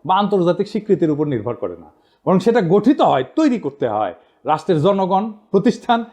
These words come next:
এবং রাজনৈতিক পরিকাঠামোর সমন্বয়ে। তিনটে জিনিস, জনগণ, প্রতিষ্ঠান এবং রাজনৈতিক পরিকাঠামোর সমন্বয়।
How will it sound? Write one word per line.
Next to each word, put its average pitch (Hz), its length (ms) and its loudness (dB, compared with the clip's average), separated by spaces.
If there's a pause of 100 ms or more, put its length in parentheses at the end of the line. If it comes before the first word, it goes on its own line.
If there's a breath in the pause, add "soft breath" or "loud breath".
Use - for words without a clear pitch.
(160 loud breath)
এবং 269 220 4
রাজনৈতিক 254 520 0
পরিকাঠামোর 208 540 0
সমন্বয়ে। 165 460 -4
তিনটে 151 320 -2
জিনিস, 104 260 -8 (400)
জনগণ, 214 440 2 (240)
প্রতিষ্ঠান 226 500 -2
এবং 202 200 -2
রাজনৈতিক 175 480 0
পরিকাঠামোর 135 580 -2
সমন্বয়। 92 400 -16